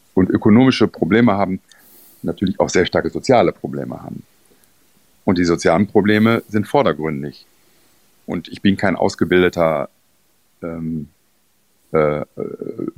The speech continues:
Psychoanalytiker oder Coach, aber durch das, was ich tue und durch meine Lebenserfahrung und dass ich seit zweiunddreißig Jahren Unternehmer bin und Menschen führe,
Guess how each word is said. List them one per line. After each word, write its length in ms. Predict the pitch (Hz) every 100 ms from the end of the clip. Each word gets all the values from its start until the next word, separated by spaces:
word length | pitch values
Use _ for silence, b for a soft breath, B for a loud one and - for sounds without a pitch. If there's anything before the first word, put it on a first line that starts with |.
| - -
Psychoanalytiker 880 | - 120 131 98 92 85 92 90 85
oder 140 | 85
Coach, 500 | - 135 117 110 - _ _ _ _ -
aber 380 | 101 92 90 - -
durch 120 | 104 92
das, 200 | 110 -
was 100 | 80
ich 100 | -
tue 220 | - 151
und 100 | 101
durch 100 | 90
meine 160 | 90 82
Lebenserfahrung 720 | 90 135 - 82 78 78 80
und 200 | - 82
dass 140 | 85 87
ich 60 |
seit 200 | - 82 - - -
zweiunddreißig 500 | - 98 92 90 87
Jahren 200 | - 90
Unternehmer 460 | - 90 87 120 101
bin 180 | 87 87
und 100 | 87
Menschen 320 | 104 120 98
führe, 440 | - 90 95 120